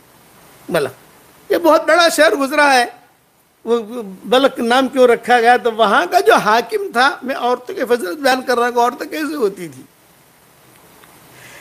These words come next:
अहमदाबाद की औरतें भी अच्छी हैं, माशाअल्लाह। मैं, हमारे जो मुसलमान बहनें हैं, मुसलमान बेटियां हैं,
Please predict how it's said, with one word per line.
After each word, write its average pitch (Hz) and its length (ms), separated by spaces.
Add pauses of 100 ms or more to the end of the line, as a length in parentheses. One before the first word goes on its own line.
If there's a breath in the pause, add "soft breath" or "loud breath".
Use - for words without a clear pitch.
(100)
अहमदाबाद 208 540
की 381 60
औरतें 370 340
भी 453 100
अच्छी 247 340
हैं, - 140 (480)
माशाअल्लाह। 196 580 (360 soft breath)
मैं, 277 420
हमारे 277 440
जो 311 140
मुसलमान 269 680
बहनें 247 480
हैं, 247 240
मुसलमान 262 640
बेटियां 254 500
हैं, 247 360